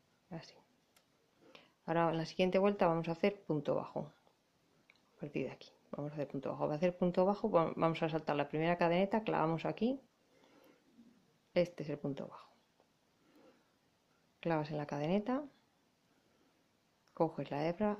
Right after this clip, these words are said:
atraviesas, vuelves a coger hebra y pasas por los dos. Clavas en la cadeneta, coges la hebra,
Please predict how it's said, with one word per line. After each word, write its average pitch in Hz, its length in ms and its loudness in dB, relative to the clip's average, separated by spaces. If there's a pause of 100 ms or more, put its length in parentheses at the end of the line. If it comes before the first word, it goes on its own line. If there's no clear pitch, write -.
atraviesas, 185 920 -2
vuelves 151 300 -4
a 160 60 -4
coger 156 300 0
hebra 196 240 4
y 175 60 2
pasas 147 320 -4
por - 160 -6
los 135 160 -2
dos. - 180 -18 (1040)
Clavas 147 380 0
en 147 120 -2
la 143 160 -4
cadeneta, 208 720 0
coges 151 340 -6
la 156 180 4
hebra, 226 360 4